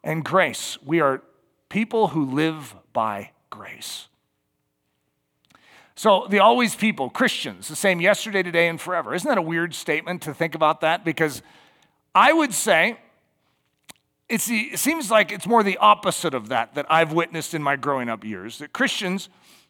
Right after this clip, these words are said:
have a tendency to go up and down with their difficulties. But what if you recognize that you're supposed to be an always people? That no matter what is going on around you,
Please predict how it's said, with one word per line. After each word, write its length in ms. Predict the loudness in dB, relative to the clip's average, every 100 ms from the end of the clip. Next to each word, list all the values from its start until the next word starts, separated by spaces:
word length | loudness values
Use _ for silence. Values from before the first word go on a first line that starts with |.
| 0
have 140 | 2
a 60 | 2
tendency 460 | 2 2 0 -4
to 140 | -2 0
go 200 | 6 6
up 180 | 6 4
and 140 | 4
down 260 | 6 4 2
with 140 | -2
their 120 | 0
difficulties. 840 | 0 -2 -2 -8 -10 -16 -20 -20 _ _ _ _ _ _ _ _ _ _ _ _ _ _ _ -4
But 160 | -2
what 320 | 4 4 4
if 400 | 2 2 0 -6
you 160 | -4 0
recognize 500 | 2 0 0 2 2
that 80 | -2
you're 100 | -8
supposed 220 | -8 -6
to 40 |
be 100 | -4
an 60 | -4
always 640 | 2 2 2 -2 -6 -12 -12
people? 400 | -12 -12 -18 -20 _ _ _ _ _ _ _ _
That 120 | -2
no 80 | 4
matter 220 | 4 4
what 240 | 4 4 2
is 120 | 0
going 240 | 2 4
on 160 | 4 4
around 400 | 4 2 2 -4
you, 220 | -8 -10